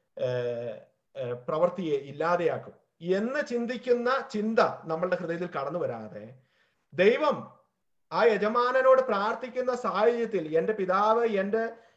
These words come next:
എന്റെ ജീവിതത്തിൽ ഉണ്ടാകുന്ന പ്രശ്നത്തെ കേൾക്കുമ്പോൾ എത്രത്തോളം, ആ, എത്രത്തോളം അതിനെ ദേഷ്യത്തോടെ കാണും, എത്രത്തോളം സ്വന്തം മകനെ രക്ഷിക്കുവാൻ തക്കവണ്ണം, ഏ, എന്റെ പിതാവിന് എത്രത്തോളം ജാഗ്രതയുണ്ട്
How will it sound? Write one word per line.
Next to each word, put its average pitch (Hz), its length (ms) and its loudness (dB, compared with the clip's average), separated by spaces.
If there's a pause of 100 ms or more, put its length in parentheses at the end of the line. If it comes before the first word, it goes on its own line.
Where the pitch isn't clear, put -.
(100)
എന്റെ 214 320 8
ജീവിതത്തിൽ 233 440 2
ഉണ്ടാകുന്ന 214 440 2
പ്രശ്നത്തെ 214 800 -2 (360)
കേൾക്കുമ്പോൾ 240 880 6
എത്രത്തോളം, 254 920 2 (960)
ആ, 170 380 2 (280)
എത്രത്തോളം 247 800 2
അതിനെ 233 640 2 (400)
ദേഷ്യത്തോടെ 247 720 2
കാണും, 175 420 0
എത്രത്തോളം 226 560 -2
സ്വന്തം 214 420 -2
മകനെ 214 440 0
രക്ഷിക്കുവാൻ 214 760 -4
തക്കവണ്ണം, 208 640 -4 (480)
ഏ, 170 100 2
എന്റെ 170 440 0
പിതാവിന് 214 420 0
എത്രത്തോളം 226 540 0
ജാഗ്രതയുണ്ട് 220 800 4